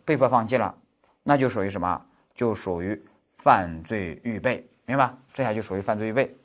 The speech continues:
好，这就是我们说的犯罪预备这一块的考点，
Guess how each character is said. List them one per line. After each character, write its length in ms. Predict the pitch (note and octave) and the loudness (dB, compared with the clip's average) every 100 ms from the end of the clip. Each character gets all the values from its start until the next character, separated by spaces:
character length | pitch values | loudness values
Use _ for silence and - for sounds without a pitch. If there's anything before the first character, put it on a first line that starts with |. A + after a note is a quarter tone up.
| _ _ - - | _ _ -20 2
好， 300 | - A#3+ - - | 10 10 10 8
这 140 | A3+ | 8
就 120 | G3 | 10
是 160 | F3 F3 | 8 8
我 140 | C3+ | 8
们 100 | D3 | 6
说 160 | E3 F3+ | 6 6
的 240 | D3 - - _ _ | 6 0 -16 _ _
犯 140 | G#3 | 6
罪 100 | A3 | 8
预 80 | A#3+ | 10
备 140 | A3+ | 12
这 120 | G3+ G3 | 12 10
一 40 | |
块 160 | F#3+ D#3+ | 10 10
的 160 | D3+ - | 10 6
考 220 | - C#3+ | 8 10
点， 220 | E3+ - | 10 6